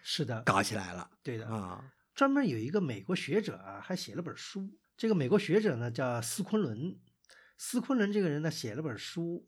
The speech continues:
Speaker 1: 就讲这个成都新政的，其中呢也对这个周善培啊也大加赞赏，称这个周善培这个人呢是成都的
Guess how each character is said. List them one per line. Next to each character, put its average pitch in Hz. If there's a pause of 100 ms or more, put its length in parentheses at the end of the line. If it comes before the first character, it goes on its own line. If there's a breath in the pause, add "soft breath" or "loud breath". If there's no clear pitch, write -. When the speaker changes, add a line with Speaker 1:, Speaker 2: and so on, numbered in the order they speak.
Speaker 1:
就 127 (240)
讲 117
这 117
个 120
成 120
都 139
新 151
政 156
的， 104 (300 soft breath)
其 -
中 214
呢 180
也 117 (480)
对 151
这 135
个 123
周 156
善 139
培 104
啊 123
也 107 (100)
大 123
加 120
赞 120
赏， -
称 180
这 160
个 127 (380 soft breath)
周 180
善 170
培 110
这 143
个 131
人 110
呢 120
是 120
成 147
都 202
的 151